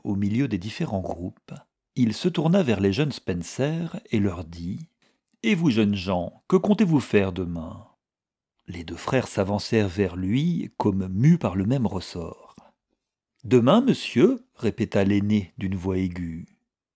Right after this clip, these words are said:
Ne pourrons-nous pas patiner ? » demanda le plus jeune. « Patiner parfaitement, si vous savez. Il y a ici de la glace très solide, »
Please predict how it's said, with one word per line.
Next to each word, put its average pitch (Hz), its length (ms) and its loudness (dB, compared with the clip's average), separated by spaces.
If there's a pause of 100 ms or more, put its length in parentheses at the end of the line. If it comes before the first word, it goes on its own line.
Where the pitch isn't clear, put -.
(320)
Ne 127 220 4
pourrons-nous 117 500 4
pas 107 160 4
patiner ? » 104 840 -2
demanda 98 380 0
le 95 100 -2
plus 92 180 -8
jeune. « 85 480 -8 (920)
Patiner 120 720 6
parfaitement, 151 640 0
si - 160 -2
vous 123 100 0
savez. 95 580 0 (320)
Il 123 120 2
y 135 40 8
a 160 40 10
ici 175 240 4
de 170 80 4
la 127 100 10
glace 131 300 4
très 131 180 0
solide, » 104 560 4